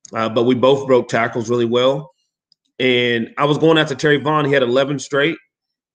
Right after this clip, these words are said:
And, you know, up until I broke my leg, I was on pace for my four straight twelve hundred yard season. 'Cause two thousand ten, eleven, and twelve, I had over twelve hundred.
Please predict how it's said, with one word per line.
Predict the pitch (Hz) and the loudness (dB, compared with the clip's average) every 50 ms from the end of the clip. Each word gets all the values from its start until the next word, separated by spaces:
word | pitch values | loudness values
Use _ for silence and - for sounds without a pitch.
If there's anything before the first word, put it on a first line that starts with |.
| _ _ - | _ _ -2
And, | 131 131 127 127 123 120 117 110 95 - - _ _ _ _ _ _ _ _ _ _ _ _ _ _ - | 0 0 2 2 0 0 -2 -6 -8 -12 -18 _ _ _ _ _ _ _ _ _ _ _ _ _ _ -6
you | 139 139 | -2 0
know, | 139 139 143 139 117 | 0 2 2 2 2
up | 147 151 147 | 0 0 -2
until | 151 147 - 156 147 | -4 -4 -2 0 0
I | 139 | 0
broke | 131 117 139 147 143 113 | 0 0 -2 -2 -2 -2
my | 135 127 | -2 -2
leg, | 127 131 151 170 180 165 156 127 - - - _ _ - | 0 2 2 4 4 4 2 0 -4 -10 -20 _ _ -6
I | 120 131 | -2 0
was | 135 135 139 | 0 0 0
on | 139 131 131 | -2 -2 -2
pace | 147 143 143 151 147 | -2 -2 0 -2 -2
for | - 135 131 | -4 -6 -6
my | 123 120 110 | -4 -4 -6
four | 110 - 139 147 143 135 | -6 -6 -6 -4 -4 -4
straight | - - 147 127 110 - | -4 -4 -4 -4 -4 -6
twelve | - - 135 143 151 156 135 | -8 -6 -2 0 0 0 0
hundred | 139 127 120 110 | -2 -4 -2 -2
yard | 113 110 107 104 - | -2 -4 -4 -4 -6
season. | - 113 107 98 101 98 - _ _ _ _ _ _ _ _ _ _ _ - | -8 -8 -8 -8 -10 -14 -16 _ _ _ _ _ _ _ _ _ _ _ -2
'Cause | - 131 120 | 0 0 0
two | - - 156 156 | 2 0 0 2
thousand | 160 151 151 143 135 135 135 127 - | 2 2 2 2 0 -2 -2 -4 -6
ten, | - 156 147 143 139 | -4 -2 -2 -2 0
eleven, | 139 135 135 135 131 127 | 0 0 0 0 -2 -4
and | 120 113 | -6 -6
twelve, | - 139 147 147 143 139 127 | -4 -2 0 0 0 0 0
I | 123 120 | -2 -2
had | 120 127 127 127 | 0 0 0 0
over | 123 117 120 | -2 -2 -4
twelve | - - - 127 135 127 117 101 98 107 | -8 -6 0 2 2 2 2 0 -2 -4
hundred. | 120 139 143 131 110 104 - | -4 -4 -4 -4 -4 -6 -8